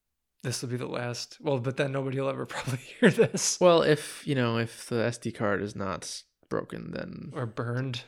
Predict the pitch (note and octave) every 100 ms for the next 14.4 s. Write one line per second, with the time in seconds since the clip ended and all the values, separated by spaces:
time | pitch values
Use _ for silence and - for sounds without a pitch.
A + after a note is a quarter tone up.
0 | _ - - - - - - _ - -
1 | C#3 - _ _ _ _ _ _ - -
2 | - - D#3 G#2+ - - - - - D#3+
3 | _ _ _ _ _ - - - - -
4 | - _ - - - D#3+ - - C#3+ -
5 | B2+ B2 A2+ - B2 A#2 A#2+ - A#2 A2+
6 | A2+ A2+ - - C3+ B2+ C3 A#2+ C3 B2+
7 | B2 A#2 A#2+ C#3 - - - A#2 - C3+
8 | A#2+ B2+ - - - A#2+ B2+ C3+ C3 -
9 | C#3 C#3+ C#3+ _ _ _ _ _ _ _
10 | _ - C#3+ C#3 C3 - _ _ _ _
11 | _ - C#3 B2 A2 G#2+ B2 B2 - -
12 | C3 B2+ - A#2 C3 A#2+ - - _ _
13 | _ C#3 B2+ A#2+ A2+ - - - - -
14 | - - -